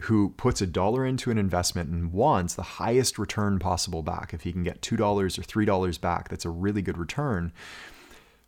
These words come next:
As high-level basketball players, we want the highest return possible on every moment we spend in the gym.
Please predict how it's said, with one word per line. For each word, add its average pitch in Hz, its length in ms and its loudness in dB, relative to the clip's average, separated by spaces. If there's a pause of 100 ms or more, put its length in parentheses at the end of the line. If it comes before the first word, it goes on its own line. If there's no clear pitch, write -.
(680)
As 107 160 4
high-level 123 580 2
basketball 87 500 0
players, - 460 -10 (420)
we 113 220 6
want 110 480 2 (100)
the - 80 -6
highest 107 680 -2
return 92 500 -2
possible 87 600 -2
on 87 160 -8 (240)
every 135 500 2
moment 117 640 2
we 98 140 2
spend 85 500 0 (160)
in 90 140 -2
the 87 60 0
gym. - 360 -8